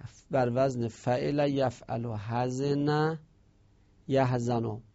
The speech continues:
باب علم یعلم. یه دونه هم حزنه داریم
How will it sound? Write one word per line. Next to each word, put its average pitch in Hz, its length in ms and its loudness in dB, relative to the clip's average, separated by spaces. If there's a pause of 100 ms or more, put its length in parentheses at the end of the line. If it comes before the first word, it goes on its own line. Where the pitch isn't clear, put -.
باب 139 360 2
علم 147 680 0
یعلم. 113 420 -4 (1160)
یه 170 140 4
دونه 202 140 4
هم 208 140 0
حزنه 151 680 2
داریم 131 320 -6